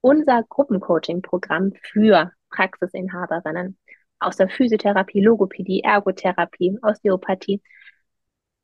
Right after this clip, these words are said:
Genau für solche Frauen ist es. Es haben schon viele vor dir gemeistert, viele, die rausgegangen sind und gesagt haben, "Okay, mega,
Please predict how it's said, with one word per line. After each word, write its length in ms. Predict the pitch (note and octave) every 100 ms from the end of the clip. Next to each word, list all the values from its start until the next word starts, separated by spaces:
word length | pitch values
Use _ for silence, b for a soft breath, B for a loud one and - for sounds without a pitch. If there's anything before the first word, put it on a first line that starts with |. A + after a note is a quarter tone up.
| _ _ _ _
Genau 280 | A#3+ A#3 A#3
für 180 | B3+ A#3
solche 340 | A3 A#3 A#3
Frauen 480 | G#3+ - F#3 F3+ F3
ist 220 | - -
es. 160 | - - _ _ _
Es 80 | G3
haben 200 | A3 A#3+
schon 260 | - A3 G#3+ - -
viele 300 | C#4 D4 D4
vor 240 | - A#3
dir 120 | A#3+
gemeistert, 580 | A3+ G#3+ G3+ A3 G#3+ - _ _ _ _ _ _
viele, 200 | - C4+
die 100 | A3+
rausgegangen 600 | G#3 G#3+ - - G3+ G3+ G3+
sind 200 | G#3+ G3+
und 100 | G3
gesagt 280 | F#3 F#3+
haben, 100 | G#3 -
"Okay, 400 | G#3 C#4 A3 - _ -
mega, 720 | F#3 F3+ F3+ F#3 F3+ D3 D3+